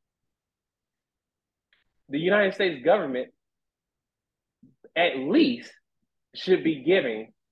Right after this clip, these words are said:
the descendants of enslaved African people money because the wealth of America was built on chattel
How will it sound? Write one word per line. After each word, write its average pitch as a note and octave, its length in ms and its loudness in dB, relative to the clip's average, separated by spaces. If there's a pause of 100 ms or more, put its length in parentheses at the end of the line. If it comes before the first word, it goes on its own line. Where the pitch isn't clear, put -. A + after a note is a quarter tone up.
(340)
the C3+ 100 -2
descendants C#3+ 800 -4 (240)
of B2+ 160 -2
enslaved D#3+ 720 -2
African C#3+ 440 -4
people B2+ 420 -10 (760)
money C#3+ 400 2 (100)
because C#3+ 480 2
the B2 120 4
wealth C#3 540 4
of A#2+ 140 -2
America A2+ 560 -4
was G2+ 200 -8 (160)
built A#2+ 340 0 (440)
on G2 200 -12
chattel - 460 -2